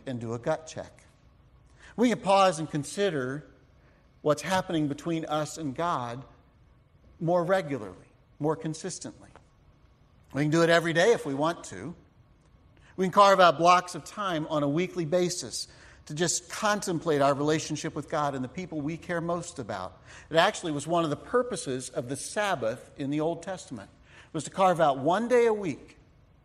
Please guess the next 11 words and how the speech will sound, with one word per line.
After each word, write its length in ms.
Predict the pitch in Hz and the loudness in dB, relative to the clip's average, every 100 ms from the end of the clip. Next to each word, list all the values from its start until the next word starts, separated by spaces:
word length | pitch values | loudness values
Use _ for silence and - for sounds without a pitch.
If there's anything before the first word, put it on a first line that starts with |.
| _ _ _ _ _ _ _ _ _ _ | _ _ _ _ _ _ _ _ _ _
where 360 | 165 185 175 185 | 2 4 4 0
your 180 | 180 180 | -2 -2
pace 540 | - 196 175 135 - - | -4 -6 -4 -4 -8 -4
isn't 360 | 175 160 180 | -4 -4 -12
so 460 | - - 151 147 151 - | -10 -4 -2 -2 -6 -12
frantic, 540 | - 139 123 - 85 - - _ _ - - | -8 -8 -8 -12 -18 -20 -20 _ _ -10 -2
where 120 | 170 | 0
you're 160 | 180 | 0
not 340 | 190 190 190 160 | 2 0 0 -2
doing 380 | 175 151 123 113 | -2 0 -2 0
work 500 | 143 233 247 - | 2 2 0 -10